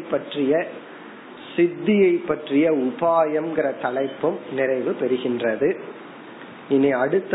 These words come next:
ஸ்லோகத்தில் ஆரம்பிச்சு இந்த அத்தியாயம் முடியும் வரை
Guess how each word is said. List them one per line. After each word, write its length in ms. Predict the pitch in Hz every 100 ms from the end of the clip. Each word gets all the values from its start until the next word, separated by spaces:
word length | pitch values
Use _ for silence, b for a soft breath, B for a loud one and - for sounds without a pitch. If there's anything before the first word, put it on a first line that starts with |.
| 160
ஸ்லோகத்தில் 640 | 151 143 143 147 - 135
ஆரம்பிச்சு 540 | 123 131 123 120 190 214 - - - - - -
இந்த 200 | 139 131
அத்தியாயம் 720 | 120 123 156 165 156 147 131
முடியும் 480 | 123 135 165 165 147
வரை 300 | 127 127 127